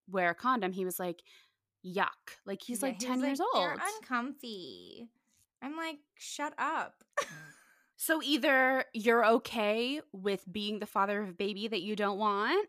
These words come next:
Speaker 2: Yeah, or you have to take some responsibility too. And I, I know that this is a very nuanced subject to talk <laughs> about,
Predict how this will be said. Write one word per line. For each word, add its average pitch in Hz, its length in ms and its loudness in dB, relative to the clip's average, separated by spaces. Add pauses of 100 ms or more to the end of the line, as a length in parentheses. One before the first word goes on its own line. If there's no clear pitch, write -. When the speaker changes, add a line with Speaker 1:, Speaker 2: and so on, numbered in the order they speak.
Speaker 2:
Yeah, 226 480 2
or 226 140 -4
you 226 180 -4
have 254 220 -6
to 247 80 -16
take 285 200 -6
some 277 140 -8
responsibility 294 840 -8
too. 247 360 -8
And 262 160 -4
I, 294 240 -2
I 339 40 -6
know 381 140 -4 (140)
that 453 140 -14
this 359 180 -4
is 240 100 -8
a 208 60 -8
very 226 400 -2
nuanced 196 840 -4 (600)
subject 185 1120 -6
to 208 100 -12
talk - 400 -12
<laughs> - 20 -10
about, 220 600 -6